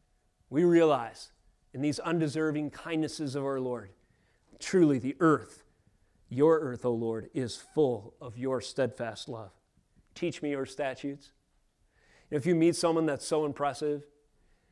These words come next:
you know, someone that just completely blows you away, you're excited to get to know them. When we have come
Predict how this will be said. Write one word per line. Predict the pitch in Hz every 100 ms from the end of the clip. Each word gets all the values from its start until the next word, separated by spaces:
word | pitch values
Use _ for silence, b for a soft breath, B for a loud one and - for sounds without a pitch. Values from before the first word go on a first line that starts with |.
| _ _
you | -
know, | 139 139 135
someone | - 165 160
that | 147
just | 147
completely | 151 139 - 165 180
blows | 143 147 143 143
you | 131
away, | 123 117 110 110 _ _
you're | - 143
excited | 135 175 160 151
to | 139
get | 127 -
to |
know | 123 120 120
them. | 113 104 _ _ _ _ _ _ _ _ _ _
When | 151 165 156
we | 185 202
have | 185 147
come | - 165 156